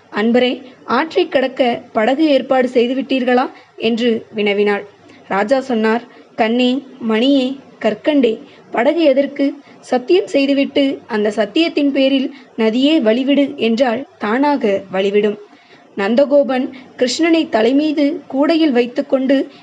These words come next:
யமுனையை கடக்கவில்லையா? அப்போது யமுனையே வழிவிட்டதே." மனைவி மகாராணி சொன்னாள், "அவர்களுக்கெல்லாம் மகத்தான சக்தி இருந்தது, எனக்கு அப்படி ஒன்றுமில்லையே." கணவர் ராஜா சொன்னார், "அதனால் என்ன?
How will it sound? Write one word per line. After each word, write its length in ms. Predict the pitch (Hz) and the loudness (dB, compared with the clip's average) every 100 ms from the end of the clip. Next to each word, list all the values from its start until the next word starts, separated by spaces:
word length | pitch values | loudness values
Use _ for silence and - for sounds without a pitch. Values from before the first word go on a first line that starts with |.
| - | -6
யமுனையை 540 | 233 247 302 302 247 220 - | -2 0 0 2 0 -2 0
கடக்கவில்லையா? 760 | 220 214 226 233 233 254 240 - - - - | 0 0 0 2 2 0 -2 -6 -20 -20 -4
அப்போது 640 | 240 240 302 254 254 - - | -4 0 0 0 -2 -6 -2
யமுனையே 540 | 233 262 339 320 320 | 0 2 2 4 4
வழிவிட்டதே." 640 | 269 262 269 269 254 262 277 - _ _ _ _ - | 2 0 -2 0 0 -2 -6 -16 _ _ _ _ -2
மனைவி 520 | 226 262 277 254 - - | 0 2 0 -2 -6 -4
மகாராணி 560 | 214 233 277 269 247 | -2 2 2 2 -2
சொன்னாள், 400 | 247 226 226 220 240 - - - | -2 -2 0 0 -4 -18 -20 -6
"அவர்களுக்கெல்லாம் 840 | - 226 285 285 285 294 320 320 320 | -2 0 2 2 2 0 0 -2 -6
மகத்தான 720 | 262 220 240 277 311 311 247 - | -4 0 0 0 -2 0 -2 -4
சக்தி 420 | - 196 - 311 | -8 -10 -2 0
இருந்தது, 480 | 254 220 220 220 - - - - | 2 2 2 0 -4 -16 -18 -2
எனக்கு 300 | 240 262 262 | -2 0 0
அப்படி 260 | 254 262 | 0 0
ஒன்றுமில்லையே." 760 | 233 226 277 311 269 247 254 269 - - - - - _ - | 0 0 2 2 2 2 0 -4 -12 -20 -20 -20 -20 _ -20
கணவர் 380 | - 247 269 262 | -4 0 2 2
ராஜா 360 | 226 208 233 277 | 2 0 2 0
சொன்னார், 460 | 277 220 233 233 - - - | 0 0 2 0 -4 -20 -12
"அதனால் 400 | - 226 320 381 | -2 2 4 4
என்ன? 320 | 349 302 285 | 4 4 2